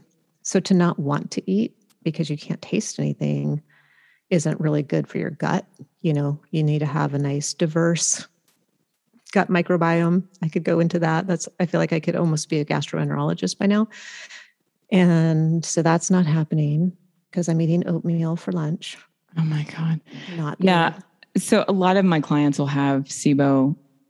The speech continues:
Speaker 2: symptoms and going through that process and kind of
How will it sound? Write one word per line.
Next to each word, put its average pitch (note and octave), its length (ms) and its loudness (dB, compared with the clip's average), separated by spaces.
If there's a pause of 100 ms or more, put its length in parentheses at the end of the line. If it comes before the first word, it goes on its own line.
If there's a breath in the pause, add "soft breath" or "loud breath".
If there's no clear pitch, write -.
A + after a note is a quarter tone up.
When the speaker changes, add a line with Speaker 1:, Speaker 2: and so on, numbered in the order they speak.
(1400 loud breath)
Speaker 2:
symptoms C#3+ 640 2
and C#3 260 2 (520 soft breath)
going E3 280 4
through D#3+ 220 2
that C#3+ 240 0
process C#3+ 540 0
and C#3 240 0
kind C#3+ 200 0
of C#3+ 100 -2